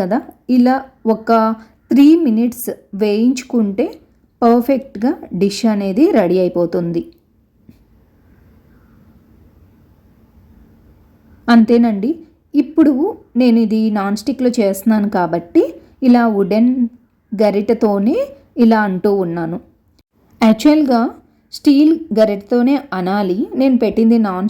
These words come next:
స్టిక్ ప్యాన్ కదా, so that అందుకని ఫస్ట్ వచ్చేసి వుడెన్ గరిటెతో అన్న తర్వాత స్టీల్ గరిటెతో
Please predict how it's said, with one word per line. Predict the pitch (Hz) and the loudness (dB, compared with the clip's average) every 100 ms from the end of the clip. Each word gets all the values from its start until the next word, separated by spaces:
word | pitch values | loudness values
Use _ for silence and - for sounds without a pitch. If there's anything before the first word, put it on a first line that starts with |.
| - | -4
స్టిక్ | 240 233 - 220 214 202 | -6 -8 -4 -4 -2 -6
ప్యాన్ | 180 180 208 208 | -6 -2 -2 0
కదా, | 175 180 339 - - _ - | 0 0 -2 -4 -20 _ -2
so | 269 220 208 | 0 2 2
that | 214 - - - _ _ _ 226 | -2 -4 -12 -16 _ _ _ -2
అందుకని | 202 208 220 214 302 370 320 | 0 -2 -2 0 2 0 0
ఫస్ట్ | 214 - - 262 | -4 -4 -2 0
వచ్చేసి | - 214 196 214 359 202 | 0 -2 0 2 2 2
వుడెన్ | 196 190 214 214 185 - _ _ 202 | 2 2 0 -2 -4 -12 _ _ 0
గరిటెతో | 214 190 190 214 233 233 190 | 0 0 -4 -2 -4 -4 -6
అన్న | 190 196 | -4 -4
తర్వాత | 196 180 202 190 - 466 466 - _ _ _ _ - | -4 -2 -2 -4 -2 -2 -2 -8 _ _ _ _ 0
స్టీల్ | 294 269 262 226 | 4 4 2 0
గరిటెతో | 196 180 175 196 | 0 -2 -4 -4